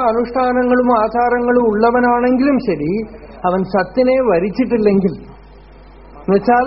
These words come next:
ജീവിതത്തിന്റെ ലക്ഷ്യം ഭഗവാനാണെന്നും ഭഗവാൻ മാത്രമാണ് ഉണ്മയായിട്ടുള്ളതെന്നും എന്നുള്ള വസ്തുസ്ഥിതി സ്വീകരിച്ചിട്ടില്ലെങ്കിൽ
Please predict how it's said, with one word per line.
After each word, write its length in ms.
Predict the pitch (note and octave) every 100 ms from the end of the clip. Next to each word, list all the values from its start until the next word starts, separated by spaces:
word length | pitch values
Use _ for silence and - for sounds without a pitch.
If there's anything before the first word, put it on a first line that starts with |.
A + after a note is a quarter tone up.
| C4
ജീവിതത്തിന്റെ 840 | E3+ G3+ A#3+ C4 B3+ - B3 A#3 A#3+ B3+ A#3+
ലക്ഷ്യം 520 | F3+ F3 F3 - B3 B3
ഭഗവാനാണെന്നും 1040 | F#3+ D3+ F3+ G#3+ A#3 A#3+ A#3+ A#3 A3+ A#3 B3
ഭഗവാൻ 500 | F#3+ D#3+ F#3+ A3 A#3+ A#3+
മാത്രമാണ് 720 | A3 G#3+ A3 B3 B3+ B3 A#3 A#3
ഉണ്മയായിട്ടുള്ളതെന്നും 1300 | F#3 G3+ A#3 A#3 A#3 A#3 A#3 A3+ A3+ G#3 G3 G#3+ B3+ B3
എന്നുള്ള 360 | G3 G#3 G3+ G3 B3 - - - - - - D#3+
വസ്തുസ്ഥിതി 920 | F3+ - - - C4+ - C4+ A3+ B3+
സ്വീകരിച്ചിട്ടില്ലെങ്കിൽ 1600 | A#3 G#3+ G3 A3 B3+ B3+ B3 C4+ G3+ B3 A#3 A#3+ A#3+ B3 A#3 C4